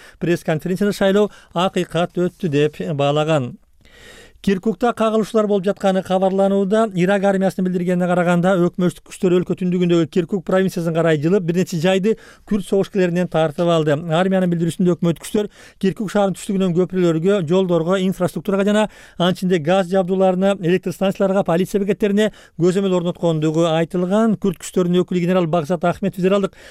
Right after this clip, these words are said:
аскерлер Киркуктун түштүгүндөгү индустриалдык аймакты ээлегендигин ырастап, уруштар көп зыян алып келгендигин белгиледи.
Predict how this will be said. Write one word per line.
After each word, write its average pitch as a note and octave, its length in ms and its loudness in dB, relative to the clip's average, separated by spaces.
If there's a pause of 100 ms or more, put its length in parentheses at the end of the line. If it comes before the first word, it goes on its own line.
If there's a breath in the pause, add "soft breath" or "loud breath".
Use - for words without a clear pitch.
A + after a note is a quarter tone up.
(140)
аскерлер F3+ 420 0
Киркуктун G3+ 320 -4
түштүгүндөгү G3 480 0
индустриалдык F#3+ 480 0
аймакты F#3 460 0 (200 loud breath)
ээлегендигин F#3+ 680 0
ырастап, G3+ 400 -2
уруштар E3+ 320 -2
көп E3 320 0
зыян F3+ 160 0
алып F3 160 -4
келгендигин D#3+ 680 0
белгиледи. D#3 600 0